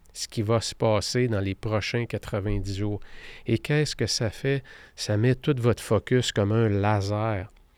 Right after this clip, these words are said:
C'est pas une lumière diffuse que vous avez, ça c'est un objectif, une lumière diffuse.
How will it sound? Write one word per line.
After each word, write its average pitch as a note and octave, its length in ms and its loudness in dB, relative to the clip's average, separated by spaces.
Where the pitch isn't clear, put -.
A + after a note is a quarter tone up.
C'est - 160 -2
pas D3 180 4
une C3 120 4
lumière A#2 520 4
diffuse B2 680 0
que B2 120 -2
vous G#2 280 -2
avez, A2 300 2
ça C3+ 160 -4
c'est - 160 -6
un C3 140 2
objectif, A#2+ 720 -2
une G2 120 -4
lumière G2+ 360 -2
diffuse. A2+ 640 -6